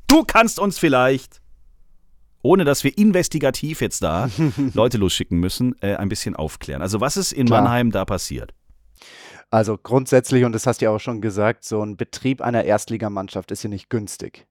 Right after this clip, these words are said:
Speaker 2: Ja, also mit Einführen der Deutschen Golfliga war aus meiner Sicht sportlich mit das Beste und finanziell mit das Schlimmste, was dem deutschen Golfsport passieren konnte.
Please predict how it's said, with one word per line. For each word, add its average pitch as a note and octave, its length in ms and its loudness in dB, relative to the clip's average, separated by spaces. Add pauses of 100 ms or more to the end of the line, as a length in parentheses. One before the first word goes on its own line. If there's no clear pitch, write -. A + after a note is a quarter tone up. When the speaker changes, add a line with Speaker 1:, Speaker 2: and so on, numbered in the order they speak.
(160)
Speaker 2:
Ja, G2 200 -2
also G2+ 160 -6
mit G#2 240 -12
Einführen A#2 560 -2
der A2 100 0
Deutschen A2+ 340 -4
Golfliga A2 600 0
war G#2 160 4
aus A2 140 -4
meiner A2 220 -2
Sicht G#2 220 -6
sportlich A2+ 400 -4
mit G#2+ 160 -8
das A2 120 -8
Beste A#2 340 0
und G#2+ 140 -2
finanziell A#2 440 -2
mit G2+ 160 -8
das G#2 80 -4
Schlimmste, A#2+ 480 -2
was G2+ 160 -4
dem G#2+ 160 -6
deutschen G#2 260 -6
Golfsport G2+ 400 -4
passieren G2+ 380 -6
konnte. - 380 -10